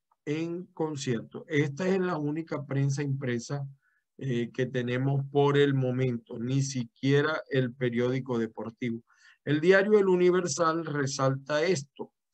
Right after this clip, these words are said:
Condenan a cuarenta meses de prisión al dueño de Noticias Candela, Jorge Castro, por delitos de extorsión. Jorge Elías Castro Fernández,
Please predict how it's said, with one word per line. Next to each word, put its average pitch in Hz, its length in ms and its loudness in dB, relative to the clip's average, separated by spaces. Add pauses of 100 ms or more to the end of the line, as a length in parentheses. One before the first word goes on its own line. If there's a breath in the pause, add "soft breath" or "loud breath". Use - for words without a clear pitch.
(320)
Condenan 156 580 0
a 143 140 -4
cuarenta 139 480 -2
meses 147 440 -4
de 131 120 0
prisión 135 520 -2
al 131 120 0
dueño 131 300 -2
de 135 100 2
Noticias 123 500 -4
Candela, 120 460 -2
Jorge 120 400 -6
Castro, 127 420 -4
por 131 260 0
delitos 123 580 -2
de 110 220 -6
extorsión. 135 920 -2 (480 soft breath)
Jorge 131 580 0
Elías 135 400 0
Castro 139 500 -4
Fernández, 131 800 -2